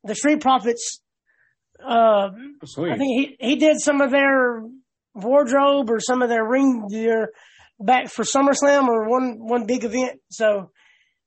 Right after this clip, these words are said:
Speaker 1: this
Speaker 2: Great.
Speaker 1: dude does a lot, and he's, he's killer, man. I have to get you in
Speaker 2: Good.
Speaker 1: touch with him. I bet, I guarantee
Speaker 2: Yeah,
Speaker 1: you,
Speaker 2: yeah, yeah.
Speaker 1: something good.
Speaker 2: D M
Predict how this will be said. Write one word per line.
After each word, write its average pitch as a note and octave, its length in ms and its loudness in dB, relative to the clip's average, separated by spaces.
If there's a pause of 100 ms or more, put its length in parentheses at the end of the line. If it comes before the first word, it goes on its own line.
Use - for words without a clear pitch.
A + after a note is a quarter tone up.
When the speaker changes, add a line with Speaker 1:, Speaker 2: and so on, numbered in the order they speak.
(160)
Speaker 1:
this C4 140 2
Speaker 2:
Great. C#4 100 -2
Speaker 1:
dude C4+ 80 -10
does C4 160 0
a A#3+ 40 0
lot, A#3+ 360 4
and G#3 120 0
he's, A3+ 300 -4
he's G#3 280 -4
killer, A#3+ 340 2
man. G#3+ 320 0 (520)
I A3 100 0
have A#3+ 100 0
to G#3+ 40 -12
get G#3+ 160 -8
you - 100 2
in - 40 2
Speaker 2:
Good. F#3 60 2
Speaker 1:
touch A3+ 160 -2
with A3 140 -2
him. A3 200 0
I G#3 60 0
bet, G#3+ 200 -2
I G3+ 60 -4
guarantee A3 300 -4
Speaker 2:
Yeah, F3 200 4
Speaker 1:
you, F#3 100 2
Speaker 2:
yeah, F3 60 4
yeah. E3 260 2
Speaker 1:
something G3+ 220 -10
good. G3+ 160 -2 (800)
Speaker 2:
D C#3 260 4
M C#3+ 360 0